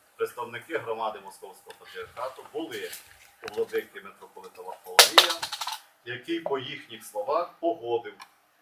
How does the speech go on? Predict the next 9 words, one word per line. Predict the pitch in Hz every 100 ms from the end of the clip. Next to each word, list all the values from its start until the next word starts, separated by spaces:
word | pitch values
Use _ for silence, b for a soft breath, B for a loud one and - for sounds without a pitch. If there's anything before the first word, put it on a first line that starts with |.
| _ _
таке, | 113 110 110
почерговість | - 107 107 104 104 98 -
таких | - - -
богослужінь, | - - - 90 - - - _ _ _ -
е, | 101 101 98 95 92 90 - _ _ - - - - - -
щоб | - 151 147
зберегти | - 104 101 - 151
міжконфесійний | - - 92 - - 117 113 110
мир. | 92